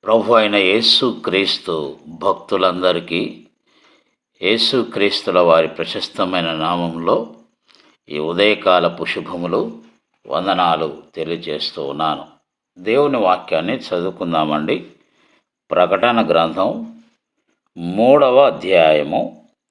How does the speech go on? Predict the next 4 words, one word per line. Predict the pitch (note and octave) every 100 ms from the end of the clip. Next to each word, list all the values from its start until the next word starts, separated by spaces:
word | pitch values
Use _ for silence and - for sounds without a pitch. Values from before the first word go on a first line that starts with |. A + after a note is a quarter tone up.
| _ _ _ _ _ _ _ -
పన్నెండు, | F#2 G#2+ A#2 A2+ C3+ A3+ - - _ _ _ _ -
పదమూడు | F#2+ A2 G#2+ G#2+ G2+ F2 D#2 - -
వచనాలను | E2 F2+ F#2 A#2 G2 F2+ E2 A#2 A3 - _ _ _ _ _ _ _ -
చదువుకుందాం. | F#2 F#2 G2+ F#2 F2 E2 D#2 - -